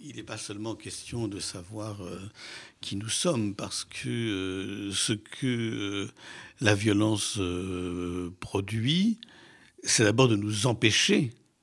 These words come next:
de devenir qui nous sommes. C'est de, d'abord de nous empêcher de devenir qui nous devons être.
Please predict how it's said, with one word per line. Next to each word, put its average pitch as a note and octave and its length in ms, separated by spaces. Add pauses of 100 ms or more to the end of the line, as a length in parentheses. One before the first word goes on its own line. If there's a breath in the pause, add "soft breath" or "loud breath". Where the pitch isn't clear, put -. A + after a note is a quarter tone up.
(500)
de A#2 280
devenir F#2+ 500
qui F2+ 140
nous E2+ 100
sommes. F2 380 (340 loud breath)
C'est - 140
de, G#2+ 100
d'abord G#2 220
de G#2 80
nous G2 180
empêcher D3+ 720 (380 loud breath)
de G#2+ 80
devenir G#2 420 (300)
qui D3+ 160
nous B2+ 160
devons A2 420
être. - 380